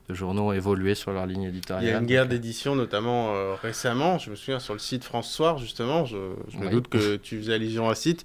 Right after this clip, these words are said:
Speaker 1: Tout à fait.
Speaker 2: qui a viré, on va dire, un complotiste, euh, pendant la crise du covid
Speaker 1: Oui.
Speaker 2: et qui avait repris la marque France Soir, qui était quand même la marque d'un journal créé, euh, euh, pendant, à la Libération, enfin, pendant, a-, avant la Libération, et cetera. Donc, c'est une marque très, très fort,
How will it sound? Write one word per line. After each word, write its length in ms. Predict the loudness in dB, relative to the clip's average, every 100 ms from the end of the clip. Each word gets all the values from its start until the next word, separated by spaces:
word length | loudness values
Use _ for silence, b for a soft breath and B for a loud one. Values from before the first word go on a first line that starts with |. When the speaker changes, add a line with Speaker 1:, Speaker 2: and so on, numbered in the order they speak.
| -2
Speaker 1:
Tout 120 | 0
à 100 | 0
fait. 180 | -2 -2
Speaker 2:
qui 120 | 2
a 100 | 2
viré, 300 | 4 6 6
on 80 | 6
va 140 | 2
dire, 200 | 0 -2
un 380 | -2 -4 -6 -8 -8
complotiste, 640 | -6 -6 -6 -6 -8 -10
euh, 200 | -10 -10 -10 -12
pendant 200 | -10 -8
la 100 | -8
crise 220 | -8 -10 -10
du 100 | -6
covid 320 | -2 2 4
Speaker 1:
Oui. 60 | 2 B B B B
Speaker 2:
et 160 | -2 0
qui 100 | 2
avait 140 | 2
repris 300 | 4 4 6
la 120 | 6 6
marque 180 | 2
France 200 | 2 0
Soir, 220 | 6 6 6
qui 80 |
était 160 | -4 -4
quand 80 | -4
même 100 | -4
la 80 | 0
marque 240 | 0 0
d'un 140 | -2
journal 320 | -2 2 2 2
créé, 400 | 4 6 6 6
euh, 400 | 4 0 -2 -6 B B B B -8
euh, 360 | -6 -6 -8 -12 -10
pendant, 180 | -10 -8 -8 -8
à 120 | -8 -8
la 80 |
Libération, 720 | -8 -4 -2 -2 2 4 6
enfin, 200 | 4 0 -8
pendant, 200 | -6 -4
a-, 200 | -4 -4
avant 220 | -6 -4 -2
la 80 |
Libération, 560 | -2 -4 -4 -2 0 0
et 40 |
cetera. 380 | 0 0 2 4
Donc, 200 | 2 -2
c'est 160 | -6 -8
une 100 | -4
marque 240 | -4 -4
très, 140 | -8 -6
très 160 | -6
fort, 340 | 2 4 4